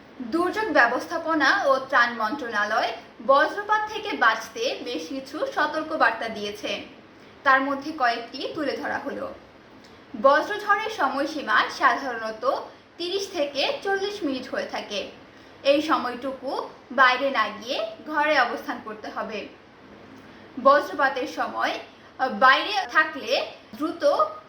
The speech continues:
দালান বা কংক্রিটের ছাউনির নিচে আশ্রয় নিতে হবে। টিনের চালা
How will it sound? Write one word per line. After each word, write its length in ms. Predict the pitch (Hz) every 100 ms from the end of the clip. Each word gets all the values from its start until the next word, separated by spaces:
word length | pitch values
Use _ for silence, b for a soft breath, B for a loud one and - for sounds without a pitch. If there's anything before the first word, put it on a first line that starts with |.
| -
দালান 460 | 277 254 254 349 415
বা 180 | 269 262 -
কংক্রিটের 560 | 320 330 381 415 427
ছাউনির 400 | - 294 269 277
নিচে 360 | 262 226 240 302
আশ্রয় 460 | - 262 247 311 226
নিতে 220 | 202 262
হবে। 360 | 262 208 - - - - - - -
টিনের 360 | 330 359 415 427
চালা 420 | 302 214 220 392